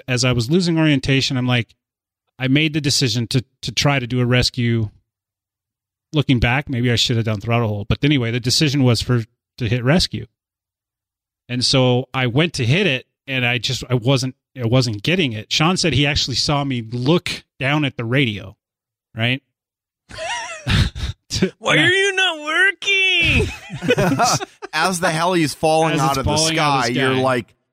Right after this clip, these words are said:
Speaker 1: So
Speaker 3: "Rescue,
Speaker 1: it,
Speaker 3: rescue,
Speaker 1: we're s-,
Speaker 3: rescue."
Speaker 1: <laughs> we're standing there, and of course, uh, it's, uh, you know, it's, it just goes in with the fuel fury of a, of a gasser, you know,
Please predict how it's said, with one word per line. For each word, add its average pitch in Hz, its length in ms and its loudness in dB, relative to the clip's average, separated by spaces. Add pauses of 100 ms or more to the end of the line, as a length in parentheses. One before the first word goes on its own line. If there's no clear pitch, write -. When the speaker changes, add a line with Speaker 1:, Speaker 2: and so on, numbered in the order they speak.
(180)
Speaker 1:
So - 140 -2
Speaker 3:
"Rescue, 151 400 4
Speaker 1:
it, 156 140 -2
Speaker 3:
rescue, 110 420 -2
Speaker 1:
we're 147 120 -4
s-, 131 40 4
Speaker 3:
rescue." 139 440 0
Speaker 1:
<laughs> 202 80 -2
we're 156 120 0
standing 190 640 -2
there, 165 420 2
and 170 260 0
of 165 80 -4
course, - 560 0
uh, 135 200 -6
it's, 147 360 -2
uh, 143 420 0 (1400)
you 190 140 0
know, 151 120 4
it's, - 340 0
it 147 160 -2
just - 280 0
goes 135 280 2
in 127 140 2
with 113 140 -6
the 120 60 -8
fuel 135 300 -4
fury 120 440 2
of 104 120 0
a, 107 100 -2 (120)
of 110 100 -6
a 107 80 -4
gasser, 110 480 -2
you 107 140 -16
know, 101 240 -16